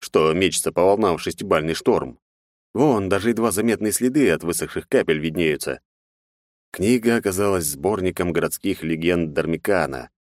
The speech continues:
Каждая запись — это одна история, щедро сдобренная чёрно-белыми рисунками, где аккуратными и подробными, где накиданными тремя линиями наспех. Кем бы ни был автор этого опуса,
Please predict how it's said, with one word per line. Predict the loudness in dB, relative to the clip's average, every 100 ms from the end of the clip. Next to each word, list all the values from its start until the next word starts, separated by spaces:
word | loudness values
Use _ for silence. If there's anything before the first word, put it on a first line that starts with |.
| _ _ _ _ _ 0
Каждая | 2 4 2 4
запись — | 2 2 0 -4 -10 _
это | -4 -2 -2
одна | -2 -2
история, | -2 -2 -2 -2 -4 _ _ _ _
щедро | -2 2 2 2 0
сдобренная | 0 0 2 2 0 -2
чёрно-белыми | 0 0 2 0 0 2 2 0
рисунками, | -2 -4 -2 -4 -4 -8 -8 _ _ _ -6
где | 0 2
аккуратными | 2 0 0 0 -2
и |
подробными, | -2 0 2 0 -4 -6 _ _ _ -10
где | 0 4 4 2
накиданными | 0 0 2 4 4 2
тремя | 0 0 2
линиями | 2 2 2 2 0
наспех. | 0 -2 -4 -10 -12 _ _ _ _ _ _ _ _
Кем | 2 2 4
бы | 2
ни | 2 2
был | 2 2
автор | 0 0 -2
этого | 0 0
опуса, | 2 0 -2 -2 -2